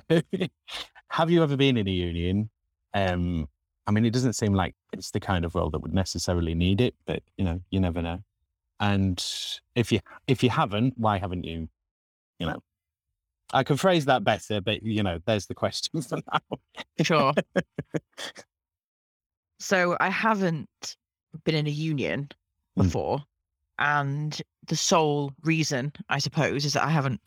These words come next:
Speaker 2: considered it because I haven't been <laughs> asked.
Speaker 1: Mm.
Speaker 2: So my apologies if my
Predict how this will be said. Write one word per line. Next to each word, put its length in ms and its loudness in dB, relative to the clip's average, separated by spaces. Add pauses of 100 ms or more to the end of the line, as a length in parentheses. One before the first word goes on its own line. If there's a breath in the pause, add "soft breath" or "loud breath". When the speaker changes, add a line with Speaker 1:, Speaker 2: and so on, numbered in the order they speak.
Speaker 2:
considered 480 0
it 380 0
because 240 0
I 100 0
haven't 240 -4
been 120 0
<laughs> 20 2
asked. 600 -2 (480 loud breath)
Speaker 1:
Mm. 160 -2
Speaker 2:
So 120 0
my 80 4
apologies 420 2
if 140 -2
my 140 4